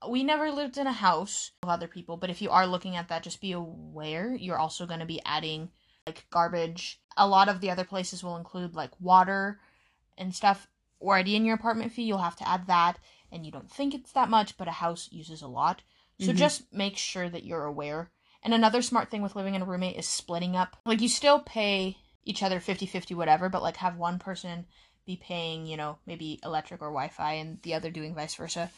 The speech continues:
Speaker 1: Makes it a little easier, I
Speaker 2: Yeah.
Speaker 1: guess you could say. So
Speaker 2: Splitting up
Speaker 1: then
Speaker 2: the duties
Speaker 1: one
Speaker 2: of who
Speaker 1: person is
Speaker 2: pays. Um, the other issue is knowing where you're gonna park.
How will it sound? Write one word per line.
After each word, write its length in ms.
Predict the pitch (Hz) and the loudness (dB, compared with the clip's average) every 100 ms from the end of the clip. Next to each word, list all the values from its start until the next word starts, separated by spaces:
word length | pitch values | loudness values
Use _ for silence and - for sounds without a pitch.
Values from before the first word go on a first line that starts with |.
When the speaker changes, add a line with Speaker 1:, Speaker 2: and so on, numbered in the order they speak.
| - | -4
Speaker 1:
Makes 280 | 190 196 - | -2 0 0
it 80 | |
a 40 | 190 | 0
little 300 | 185 165 - | 0 0 -4
easier, 240 | - 208 403 - _ _ | -8 -6 -6 -8 _ _
I 60 | - | 0
Speaker 2:
Yeah. 40 | 294 | 4
Speaker 1:
guess 180 | - - | 4 2
you 80 | 269 | -4
could 140 | 262 | -4
say. 240 | - 277 277 | 2 2 2
So 240 | - - | 0 4
Speaker 2:
Splitting 160 | 214 208 | 8 8
up 60 | 185 | 6
Speaker 1:
then 60 | |
Speaker 2:
the 60 | 180 | 2
duties 640 | 175 165 170 175 - - - | 0 -2 -2 -2 -4 -6 -4
Speaker 1:
one 200 | 190 180 | 0 2
Speaker 2:
of 80 | 180 | 2
who 60 | |
Speaker 1:
person 160 | 202 196 | 2 4
is 60 | 165 | 4
Speaker 2:
pays. 120 | 175 - _ _ | 2 -8 _ _
Um, 360 | - 208 196 196 | 6 8 8 6
the 100 | 214 | 6
other 160 | 233 277 | 6 6
issue 300 | 147 - 220 | 4 4 4
is 240 | 196 185 - | 2 0 -2
knowing 300 | 214 214 247 | 4 8 8
where 80 | 247 | 8
you're 80 | 214 | 6
gonna 160 | 196 | 2
park. 560 | 160 - 214 190 - | 0 6 6 6 2